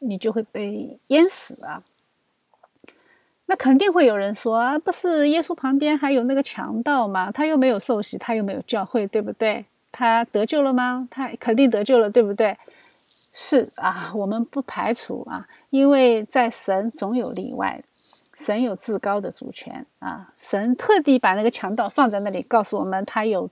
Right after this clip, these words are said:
至高的主权。但是呢，神也特地树了一个强盗给我们看，用来造出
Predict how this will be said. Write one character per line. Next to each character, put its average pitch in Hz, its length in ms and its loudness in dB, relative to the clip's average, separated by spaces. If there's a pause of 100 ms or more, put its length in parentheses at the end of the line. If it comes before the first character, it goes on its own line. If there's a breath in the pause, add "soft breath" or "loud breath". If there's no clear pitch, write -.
至 247 400 2
高 214 340 2
的 190 220 -4
主 - 240 -14
权。 - 340 -14 (800 soft breath)
但 359 180 10
是 359 200 0
呢， 320 200 6
神 302 240 4
也 285 140 8
特 - 280 0
地 320 220 4
树 277 300 4
了 233 80 10
一 220 100 8
个 - 80 2
强 202 260 -6
盗 208 160 2
给 208 160 0
我 196 120 0
们 185 180 -6
看， - 400 -2 (640 soft breath)
用 294 220 6
来 214 320 0 (200)
造 254 300 8
出 285 540 2